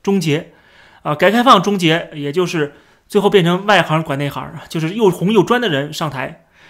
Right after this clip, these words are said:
啊，然后开始把过去改革开放能够招商引资的人，有一些技术的人啊，有些能力的人啊，把这些人都清除掉。那这个肯定是一个，呃，就是经济上、政治上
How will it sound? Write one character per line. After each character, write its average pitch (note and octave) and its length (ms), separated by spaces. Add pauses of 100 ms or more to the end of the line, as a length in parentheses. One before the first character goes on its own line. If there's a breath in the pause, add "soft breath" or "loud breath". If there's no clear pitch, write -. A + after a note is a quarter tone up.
(140 soft breath)
啊， D3 100
然 D3 180
后 E3+ 120
开 F3+ 180
始 E3 100
把 C3+ 200
过 A3+ 220
去 G3+ 220
改 C#3 160
革 E3 80
开 F3 60
放 E3 200
能 E3+ 160
够 G#3 220
招 G3+ 180
商 G#3+ 120
引 C#3 140
资 A3 160
的 F#3+ 80
人， C#3+ 220 (340 loud breath)
有 E3+ 120
一 - 20
些 G#3+ 160
技 A3 180
术 E3 140
的 C#3 80
人 C3+ 300
啊， C#3+ 120
有 C#3+ 120
些 A3 140
能 F#3+ 200
力 A#3+ 100
的 D#3 120
人 C#3 260 (380 soft breath)
啊， - 200 (140)
把 D3 100
这 G3 120
些 E3+ 80
人 D#3+ 100
都 E3 80
清 F3 220
除 D#3+ 100
掉。 D#3 220 (100)
那 E3+ 200 (260)
这 B3+ 180
个 F3 100
肯 D3 160
定 E3 120
是 D#3+ 160
一 D#3+ 100
个， E3 240 (360 loud breath)
呃， D3 300 (140)
就 F#3 140
是 F3+ 120
经 D#4 240
济 B3 100
上、 D#3+ 240
政 C4+ 160
治 F#3+ 100
上 D3+ 300